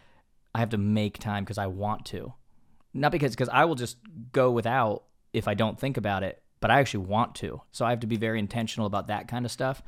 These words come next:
and making sure that, um, you know, even when I'm not with them, I'm calling, I'm FaceTiming, I'm doing, 'cause otherwise my head will just,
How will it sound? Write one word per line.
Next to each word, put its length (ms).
and 120
making 260
sure 340
that, 340
um, 420
you 100
know, 240
even 160
when 80
I'm 80
not 140
with 140
them, 100
I'm 80
calling, 340
I'm 100
FaceTiming, 520
I'm 100
doing, 340
'cause 140
otherwise 280
my 160
head 300
will 80
just, 640